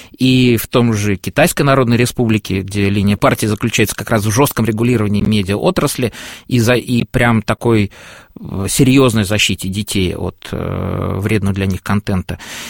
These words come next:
И мы здесь немножко, мне кажется, оказались в роли догоняющих и отстаем и от тех, и от других, и нам бы не мешало лучшими практиками здесь пользоваться.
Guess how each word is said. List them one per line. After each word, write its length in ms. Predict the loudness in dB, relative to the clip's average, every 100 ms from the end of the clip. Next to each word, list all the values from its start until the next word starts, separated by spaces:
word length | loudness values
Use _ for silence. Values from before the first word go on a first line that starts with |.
| -14
И 440 | -4 0 4 4
мы 140 | 4 2
здесь 200 | 2 0
немножко, 320 | 2 0 0
мне 120 | -2
кажется, 280 | 0 0 0
оказались 640 | 0 2 2 2 0 -4
в 140 | -4 0
роли 220 | 0 0
догоняющих 920 | 0 0 0 2 2 2 0 -2 -6
и 240 | -6 -2
отстаем 640 | -2 -2 0 0 2 2 2
и 60 |
от 160 | 0 0
тех, 240 | -2 -2
и 20 | -2
от 100 | -2
других, 460 | 0 0 0 0
и 300 | 0 2 2 0 -2
нам 300 | -2 0 2
бы 160 | 2
не 120 | 2 2
мешало 380 | 2 2 4
лучшими 380 | 4 2 0 -2
практиками 580 | 0 -2 -2 -4 -2 -2
здесь 320 | 0 -2 -6 -10 -16 -18 -2
пользоваться. 640 | 2 4 4 2 2 -2